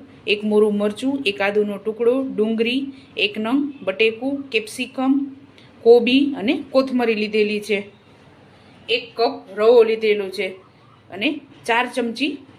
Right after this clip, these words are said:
પૌવા લીધેલા છે, ચોખાના પૌવા આવે છે તે. દહીં લીધેલું છે ખાટું એક કપ,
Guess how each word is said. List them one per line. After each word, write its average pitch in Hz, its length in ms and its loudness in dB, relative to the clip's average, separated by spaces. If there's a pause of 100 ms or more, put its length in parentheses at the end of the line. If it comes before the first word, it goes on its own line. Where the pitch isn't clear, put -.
પૌવા 240 300 6
લીધેલા 208 400 2
છે, 190 120 -10
ચોખાના 220 460 -4
પૌવા 196 240 2
આવે 185 120 -2 (100)
છે 185 180 -10
તે. 185 80 -2 (1120)
દહીં 247 260 4
લીધેલું 208 380 0
છે 202 160 -6
ખાટું 208 280 -4 (120)
એક 220 180 -8
કપ, 190 160 -2